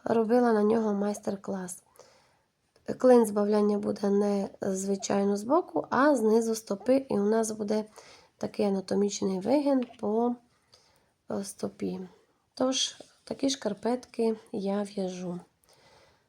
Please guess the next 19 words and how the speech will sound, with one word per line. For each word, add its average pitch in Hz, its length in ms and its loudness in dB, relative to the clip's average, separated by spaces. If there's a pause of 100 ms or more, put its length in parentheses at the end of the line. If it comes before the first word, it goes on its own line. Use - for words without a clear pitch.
(220)
Це, 302 360 2 (260)
я 208 320 -4
кажу, 190 320 -4
у 190 40 0
мене 190 220 0
дорожній 196 480 -2
процес, 220 500 -4
тож 233 220 -4
вони 220 240 2
не 214 140 2
дуже 214 300 -4
і 202 60 -4
просуваються. 302 1040 -2 (840)
Лише 226 300 -2
трошки 233 480 -2
в 214 60 -10
дорозі 185 580 -6
їх 185 240 -14
в'яжу. 180 360 -10